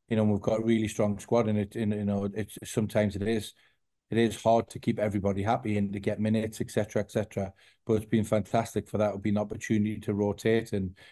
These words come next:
you know, especially players coming back, y-, you know, players who have not played as many minutes as they'd like to for whatever reason. And it gives a great opportunity for to,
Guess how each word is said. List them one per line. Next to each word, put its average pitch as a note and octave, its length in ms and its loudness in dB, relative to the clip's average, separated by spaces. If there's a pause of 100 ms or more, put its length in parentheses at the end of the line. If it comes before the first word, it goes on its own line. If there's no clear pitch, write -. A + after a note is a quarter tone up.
(160)
you A2+ 80 2
know, G#2 100 4
especially G2+ 500 0
players G#2 380 0
coming G2+ 280 2
back, G#2+ 380 -2 (400)
y-, G#2+ 200 -2
you G#2+ 40 -4
know, G2+ 140 -2
players G#2+ 320 2
who G#2+ 100 2
have G2+ 160 2
not G#2 160 0
played G#2+ 160 0
as F#2+ 120 -2
many G#2 180 2
minutes G#2 320 2
as G2+ 80 -2
they'd G2+ 100 0
like G#2+ 260 0
to A#2 200 0
for G#2+ 120 -2
whatever G#2+ 300 0
reason. A2 480 0 (380)
And A2 80 0
it - 20 -4
gives G2+ 220 0
a G#2+ 40 0
great G#2+ 260 2
opportunity G#2+ 540 -2
for G#2 180 -2
to, G#2+ 280 -2